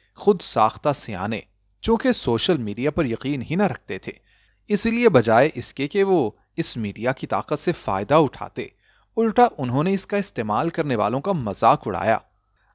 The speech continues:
आप इस बात से अंदाज़ा लगाएं कि कुछ अरसा पहले करेले गोश्त फेम वजीर ने एक टीवी प्रोग्राम में अपने मुखालिफ का तमस्खुर उड़ाते हुए कहा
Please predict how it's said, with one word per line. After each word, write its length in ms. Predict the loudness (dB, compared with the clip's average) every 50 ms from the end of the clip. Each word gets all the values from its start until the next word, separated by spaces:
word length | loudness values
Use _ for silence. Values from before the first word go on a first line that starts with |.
| _ 4
आप 220 | 4 4 6 4 2
इस 120 | -2 -2
बात 280 | 2 4 4 4 4 2
से 160 | 0 0 -2
अंदाज़ा 420 | -2 0 -2 -2 -2 2 2 2
लगाएं 360 | 0 0 -2 -2 -4 -4 -4
कि 100 | -4 -6
कुछ 300 | -4 -4 -4 -4 -2 -4
अरसा 240 | -4 -2 -2 -2 -2
पहले 420 | -4 -4 -8 -10 -10 -10 -10 -12 -12 _ _ _ -2
करेले 360 | 2 4 4 4 4 2 0
गोश्त 340 | 0 0 0 0 0 -2 -6
फेम 440 | -10 -6 -4 -4 -4 -4 -4 -6 -4 -4
वजीर 380 | -4 -4 -2 -2 -2 -4 -4
ने 200 | -6 -12 -14 -16 _ _ _ _ _ 0 0
एक 160 | 0 0 _ -4
टीवी 260 | -2 -2 0 -2 -2
प्रोग्राम 520 | -4 -2 -2 -2 -2 0 0 0 0 0
में 100 | -2 -4
अपने 220 | -4 -4 -4 -6 -4
मुखालिफ 460 | -4 -6 -4 -4 -4 -2 -2 -4 -2
का 120 | -2 -4
तमस्खुर 580 | -2 -2 -4 -4 -2 0 0 0 2 4 2 2
उड़ाते 480 | 2 -2 -4 -2 -2 -2 -2 -2 -2
हुए 220 | 0 0 0 0 0
कहा 340 | -2 -6 -4 -4 -4 -6